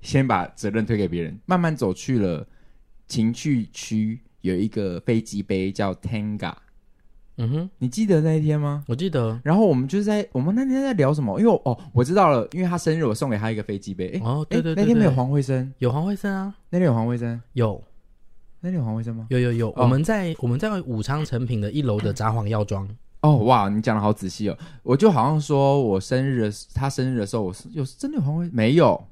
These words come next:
Speaker 2: 那不然呢？有三个男，有，有，在那个现场是三个男生，没错。
Speaker 1: 我知道了，那天我们去吃很贵的烧-，烧肉。对啊，我们吃完烧肉店，然后才跑去逛的吧？有张琴家，诶，有黄慧生吗？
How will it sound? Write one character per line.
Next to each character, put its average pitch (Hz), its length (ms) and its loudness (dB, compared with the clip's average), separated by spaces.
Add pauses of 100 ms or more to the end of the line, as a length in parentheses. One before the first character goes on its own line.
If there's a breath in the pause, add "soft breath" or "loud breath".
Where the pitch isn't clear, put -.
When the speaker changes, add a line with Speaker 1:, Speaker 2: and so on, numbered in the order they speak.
(360)
Speaker 2:
那 208 80 -6
不 208 140 -6
然 156 240 -4
呢？ 135 340 -6 (100)
有 120 140 -2
三 139 240 -2
个 147 60 0
男， 107 300 -2
有， 127 120 2 (120)
有， 120 160 0 (180)
在 196 140 0
那 196 120 0
个 165 120 0
现 135 340 -2
场 101 220 -6
是 131 120 -6
三 113 220 -2
个 113 60 0
男 101 200 -4
生， 104 220 -6
没 95 140 -10
错。 - 360 -14
Speaker 1:
我 110 140 2
知 135 240 0
道 151 240 6
了， 110 320 4
那 143 140 0
天 160 120 2
我 143 80 2
们 104 140 -2
去 135 140 -2
吃 127 840 -4
很 98 220 -4
贵 120 240 2
的 95 120 0
烧-， 98 320 -4
烧 95 300 -2
肉。 98 340 -2 (460)
对 226 100 2
啊， 233 80 2
我 202 80 0
们 156 120 -2
吃 208 160 0
完 202 120 4
烧 185 200 0
肉 190 180 2
店， 175 220 0
然 135 100 -2
后 156 80 -2
才 156 80 2
跑 123 160 2
去 127 300 -4
逛 123 260 -2
的 101 100 -2
吧？ 87 300 -8
有 104 140 -2
张 151 200 -2
琴 123 240 -2
家， 120 400 -2 (760 soft breath)
诶， 185 200 -2
有 151 80 -2
黄 120 160 -4
慧 175 100 -2
生 185 240 -6
吗？ 190 360 -6